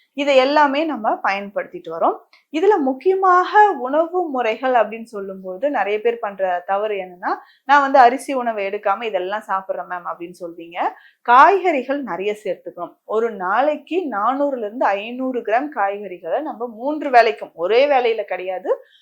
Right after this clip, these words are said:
மூன்று வேளைக்கும் இந்த அளவு காய்கறிகளை உணவுல நிறைய சேர்த்துக்கணும். நார்ச்சத்து இருக்கிற மாதிரியான உணவுகள், அதுலயுமே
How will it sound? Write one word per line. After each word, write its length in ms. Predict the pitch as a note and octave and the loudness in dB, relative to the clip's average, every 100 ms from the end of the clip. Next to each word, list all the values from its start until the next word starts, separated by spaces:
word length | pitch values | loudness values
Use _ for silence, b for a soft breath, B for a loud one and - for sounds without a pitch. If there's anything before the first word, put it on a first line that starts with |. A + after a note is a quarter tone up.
| b | b
மூன்று 400 | - F#4+ A#4 G4 | -8 -2 -2 0
வேளைக்கும் 440 | C4 A3 G#3 G#4+ A4 | 2 2 0 -4 -6
இந்த 220 | C#4 A3 | 0 2
அளவு 220 | G3+ B3+ | 2 0
காய்கறிகளை 680 | C#4+ G3+ G#3 G#3+ F3 G#3 B3 G3 | 2 2 4 -2 -4 -4 -4 -4
உணவுல 240 | G3+ G3 | -10 -10
நிறைய 300 | E3+ F3 F#3+ F#3+ | -12 -12 -14 -12
சேர்த்துக்கணும். 480 | F#3+ - F3+ A3+ G4 _ _ _ G#3+ | -14 -14 -10 -10 -10 _ _ _ 2
நார்ச்சத்து 580 | B3 F#4 - F#4 D4+ D4+ | 4 6 2 -2 -2 -2
இருக்கிற 380 | - A#3+ G#3+ | -6 -4 -2
மாதிரியான 580 | G3 F#3 F#3 F3+ F3+ D4 | -2 -4 -4 -8 -8 -8
உணவுகள், 520 | F#4 G#3 G3+ F3+ B3 C#4+ | -6 -4 -4 -6 -4 2
அதுலயுமே 400 | A#3 G#3 A3+ | 2 0 -8